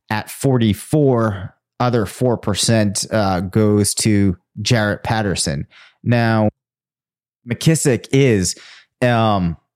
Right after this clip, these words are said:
an unrestricted free agent at the end of twenty-two, at the end of twenty twenty-two. So I think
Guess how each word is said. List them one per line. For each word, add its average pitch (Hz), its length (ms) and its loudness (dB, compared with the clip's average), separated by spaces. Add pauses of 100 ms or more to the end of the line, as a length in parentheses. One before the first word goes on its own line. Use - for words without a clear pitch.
(200)
an 131 180 0
unrestricted 123 720 0
free 123 320 -4
agent 104 460 0
at 101 240 -4
the 104 260 -4
end 107 220 0
of 87 100 -4
twenty-two, 90 800 0 (540)
at 107 100 -2
the 131 160 -4
end 123 140 2
of 101 100 -2
twenty 107 300 0
twenty-two. 98 420 0
So 92 160 0
I 90 60 0
think 113 280 -2